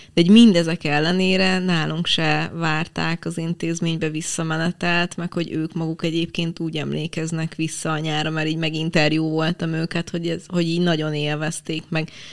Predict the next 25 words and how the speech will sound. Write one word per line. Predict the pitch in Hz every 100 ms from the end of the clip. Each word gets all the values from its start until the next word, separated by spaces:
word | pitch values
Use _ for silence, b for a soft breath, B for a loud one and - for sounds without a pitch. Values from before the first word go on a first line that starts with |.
| B B
tök | - -
sok | 180 -
ilyen | 170 170
szép | - 175 160 156 - B B B B - -
emlékkel | - 170 165 160 160 160 - 160 156 156 151
zárult | 160 156 160 165 165
egyik | 160 156
este. | 156 - 165
Tudjátok, | 175 170 165
amikor | 170 160 170 165
volt | 156 156
a | -
csillaghullás, | - 185 180 - 196 190 185 180 -
amiről | 190 180 175 175
pont | - 180 170
a | 175
Timi | - 180 175 175 - 170 156 175
instázott, | 180 180 185 180 175 180 180 175 175
és | -
akkor | 175 180 175
így | 175 165
azon | 170 180
az | 170 170
este | 170 - - 160
így | -